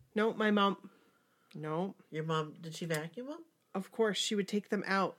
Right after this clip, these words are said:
Speaker 1: It, my mom would do seasonal cleaning. So every fall, winter, spring, and summer, she would
Speaker 2: Yeah.
Speaker 1: take them out, dust them,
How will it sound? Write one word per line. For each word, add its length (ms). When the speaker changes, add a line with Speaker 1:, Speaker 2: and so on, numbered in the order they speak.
Speaker 1:
It, 200
my 140
mom 340
would 160
do 160
seasonal 400
cleaning. 560
So 160
every 240
fall, 720
winter, 320
spring, 320
and 120
summer, 440
she 160
would 80
Speaker 2:
Yeah. 60
Speaker 1:
take 80
them 160
out, 480
dust 360
them, 420